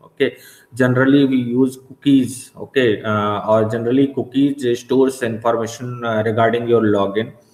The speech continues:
Okay, so you should, uh, I think, uh, uh, take a backup of, uh, these cookies and, uh, delete it, uh, uh, based, uh, on the basis of time to time, so that, uh,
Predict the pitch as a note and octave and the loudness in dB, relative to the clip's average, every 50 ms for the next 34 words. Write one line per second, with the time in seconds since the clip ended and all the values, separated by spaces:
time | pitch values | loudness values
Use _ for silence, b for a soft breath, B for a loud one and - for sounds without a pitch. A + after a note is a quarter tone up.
0 | b b _ - G#2 - - - A#2 G#2+ A2 - - A2+ A#2 A2+ A2 A2 G#2+ A#2 | b b _ -10 -10 -10 -6 -2 -2 -2 -2 -2 -2 0 2 2 0 0 -2 -2
1 | C3 C3 - - D3 C#3 - - B2 A#2 A2 A2+ A2 G#2+ G#2+ - A#2 A2+ G#2+ - | -2 -2 -2 0 0 0 2 2 2 2 4 2 0 0 -2 -2 -2 -2 -2 -2
2 | B2+ B2+ B2 B2+ - - G#2+ G#2 G2 F#2+ - - _ _ _ B B B B B | -6 -10 -10 -10 -6 -4 -2 -2 -2 -4 -6 -12 _ _ _ B B B B B
3 | B B B A2+ A2 A2 G#2+ G#2+ A2 - C#3 C#3 - A#2 A#2 A2+ G2 G#2+ A2+ A2 | B B B 2 2 4 2 2 2 0 0 0 2 2 2 2 2 2 0 2
4 | - D3+ C#3+ C#3+ C#3 C#3 C#3+ - C3+ C#3 C#3 C3 C3 C3+ C#3 C3+ - - C#3 C#3 | 2 2 2 4 4 2 2 2 2 2 2 2 2 0 -2 -2 -4 -6 -8 -6
5 | - D3+ E3 F3+ F3 E3 C#3 C3+ C3 B2+ B2+ A#2+ A#2+ A#2 A2+ A2 G#2+ G2+ G2 A2+ | -2 0 0 2 2 2 2 0 0 -2 -2 -2 0 2 2 2 0 -2 -2 -4
6 | A2+ B2 B2+ B2+ B2 B2+ A#2+ A#2 - - A2 G#2+ G#2+ G#2+ G#2 G2+ G2+ G2+ F2+ - | -2 -2 -2 -2 -2 -4 -8 -8 -6 -4 -2 -2 -2 -2 -2 -4 -6 -8 -10 -10
7 | A2 A2 G#2+ G2+ G2+ G2+ G2 G2 G2+ G2 - - _ - A2 A2 A2+ A2+ G#2+ A2 | -8 -6 -6 -4 -4 -6 -6 -6 -8 -10 -12 -18 _ -20 -6 -2 -2 -2 -2 -2
8 | - - A2+ G#2+ G#2+ G#2 G2+ A2 A#2+ A#2+ A#2 A#2 A2+ A2+ A2+ - B2+ A#2 B2+ B2+ | -6 -10 -8 -6 -6 -6 -4 -4 -4 -4 -2 -2 0 -2 -2 -4 -2 0 2 0
9 | B2+ - A2+ A2 A2+ A2 - - B2 - A2+ G#2+ A2 A2+ - - - C3+ C3+ C3 | 2 2 0 0 0 -2 -4 -10 -8 -4 -2 -2 -2 -4 -6 -2 0 2 2 4
10 | C3+ C3 C3 B2+ - - - A2 G#2+ G#2+ G#2 G#2 | 4 2 2 2 0 0 0 2 2 2 2 0